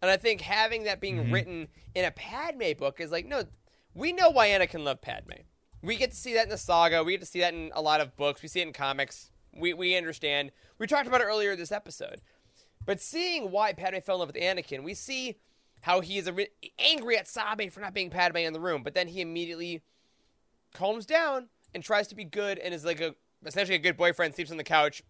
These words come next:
Speaker 1: fine. We see him talking to Padme in their little stolen moments. Like, he is this charismatic, good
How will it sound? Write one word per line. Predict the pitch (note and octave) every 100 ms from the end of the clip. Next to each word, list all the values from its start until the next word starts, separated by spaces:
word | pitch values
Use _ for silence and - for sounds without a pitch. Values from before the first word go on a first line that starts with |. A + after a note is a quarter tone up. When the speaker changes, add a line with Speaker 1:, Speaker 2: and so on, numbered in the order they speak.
| -
Speaker 1:
fine. | C#3+ G#2+ G#2 _ _ _ _ -
We | A#3+ A#3+
see | B3+ B3 A3+
him | A3
talking | A#3 A#3 A3+
to |
Padme | G3 G3+ G#3+ G3
in | F3+
their | D#3 D#3+
little | F3
stolen | - F#3+ F#3 E3
moments. | F3+ D#3 C3+
Like, | D3+ C#3 _ _ _ _
he | - - C4+
is | E4 B3
this | A3+
charismatic, | - G#3+ G#3+ E3 D#3 F3 G3 F#3+ F3+ - - C3
good | D#3 E3+ F#3 D#3